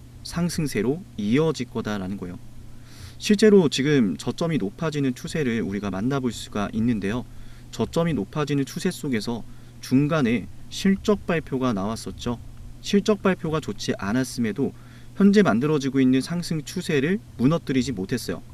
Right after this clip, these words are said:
영향이 없다라는 것을 우리가 확인한 사례라고 볼 수가 있는데요. 여기에 제가 중요하게 말씀드렸던 내용,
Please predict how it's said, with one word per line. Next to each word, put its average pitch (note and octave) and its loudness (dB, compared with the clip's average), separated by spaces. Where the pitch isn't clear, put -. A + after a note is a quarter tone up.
영향이 D#3 2
없다라는 D3+ 0
것을 A#2 -4
우리가 G2 -2
확인한 F#3+ 2
사례라고 F#3 4
볼 G2+ -2
수가 G#2 -6
있는데요. A#2 2
여기에 D3 4
제가 B2 0
중요하게 C3+ 2
말씀드렸던 A2 -2
내용, G2+ 0